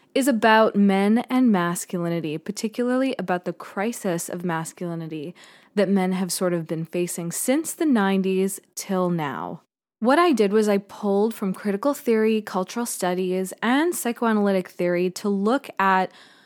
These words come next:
how men are positioned in society, how they deal with their masculinity, and more than that, what their masculinity represents and enacts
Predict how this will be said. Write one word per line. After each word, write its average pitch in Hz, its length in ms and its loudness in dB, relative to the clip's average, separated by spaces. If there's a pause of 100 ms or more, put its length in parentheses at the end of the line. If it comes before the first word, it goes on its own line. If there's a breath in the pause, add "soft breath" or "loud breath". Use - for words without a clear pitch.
(240 loud breath)
how 269 360 2
men 202 400 2
are 190 380 0
positioned 202 500 -2
in 254 80 2
society, 170 760 -2 (500 soft breath)
how - 180 0
they 240 160 4
deal 208 480 2
with 196 140 0
their 185 120 0
masculinity, 165 920 -4
and 196 200 -2
more 208 180 2
than 220 180 0
that, 175 220 0
what 196 300 0
their 302 140 0
masculinity 185 920 -2
represents 180 920 -4
and 185 160 -4
enacts 170 720 -4